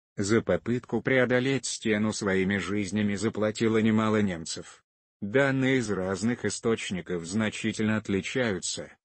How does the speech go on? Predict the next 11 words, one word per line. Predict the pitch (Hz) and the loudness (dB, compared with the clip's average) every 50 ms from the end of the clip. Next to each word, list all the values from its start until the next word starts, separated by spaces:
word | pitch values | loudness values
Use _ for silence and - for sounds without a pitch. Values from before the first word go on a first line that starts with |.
| _ _ | _ _
и | 123 127 123 | 2 4 4
назвать | 117 113 101 85 101 101 101 101 - - | 4 2 2 0 0 2 2 2 0 0
точную | - 117 113 104 - - 104 101 101 101 - | 2 2 2 2 2 -2 -2 0 -2 -2 -4
цифру | - - 107 92 85 - - 117 113 | -4 -4 -4 -4 -2 0 2 4 6
не | 113 113 110 | 6 4 4
представляется | - 127 123 110 - - - 104 95 95 92 95 98 104 110 - - 123 | 2 0 -2 0 -2 -2 0 0 0 2 0 2 2 0 0 0 0 0
возможным. | 110 107 107 92 90 87 80 80 80 78 85 85 85 82 82 _ | 2 2 0 0 -2 -6 -6 -8 -8 -8 -8 -6 -6 -8 -10 _
Вам | _ 113 104 110 113 110 107 101 | _ -2 2 4 4 4 4 4
понравилось | - 113 107 104 101 104 101 98 95 101 101 101 - - | 2 0 0 2 2 2 2 2 2 2 0 0 -2 -2
наше | - 110 110 104 - - 117 | -2 0 0 0 0 0 0
видео? | 110 117 104 110 120 135 | 0 0 0 -2 -4 -6